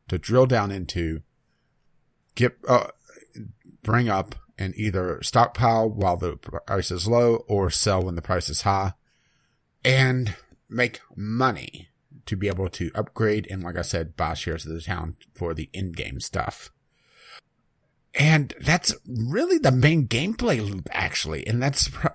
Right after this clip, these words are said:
that's why I meant by it's a fun game overall,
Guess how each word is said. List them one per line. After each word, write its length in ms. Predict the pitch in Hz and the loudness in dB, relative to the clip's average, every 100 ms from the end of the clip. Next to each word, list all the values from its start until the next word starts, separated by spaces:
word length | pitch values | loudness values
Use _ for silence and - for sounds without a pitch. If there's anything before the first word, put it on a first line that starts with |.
| - | 0
that's 260 | 139 147 | 2 4
why 120 | 208 | 4
I 40 | 180 | 4
meant 420 | 127 139 139 113 | 4 2 -2 2
by 520 | 113 101 101 101 101 - _ _ _ | 4 4 2 0 -2 -6 _ _ _
it's 260 | 123 - - _ _ - | -4 -2 -4 _ _ -4
a 60 | |
fun 340 | 117 - 113 147 | -2 -2 0 0
game 260 | 156 156 139 | 2 0 2
overall, 800 | 120 110 - - 76 90 95 | 2 2 0 -2 -2 -2 -4